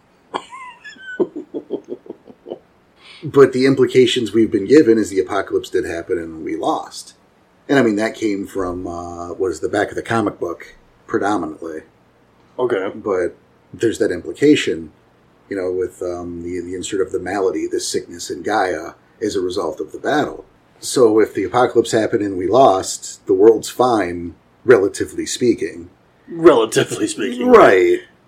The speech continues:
Speaker 1: I, I, I think it's, I think it's kind of a mess. I think we're gonna see a lot of retcons. Just, like, a lot of retcons.
Speaker 2: Well, I guess that would be the, uh,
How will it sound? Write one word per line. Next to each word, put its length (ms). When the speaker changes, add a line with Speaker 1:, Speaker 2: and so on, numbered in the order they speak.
Speaker 1:
I, 260
I, 220
I 40
think 220
it's, 200
I 120
think 140
it's 100
kind 180
of 80
a 40
mess. 480
I 120
think 180
we're 80
gonna 120
see 160
a 80
lot 240
of 80
retcons. 680
Just, 240
like, 140
a 80
lot 520
of 160
retcons. 600
Speaker 2:
Well, 360
I 120
guess 300
that 240
would 160
be 260
the, 360
uh, 340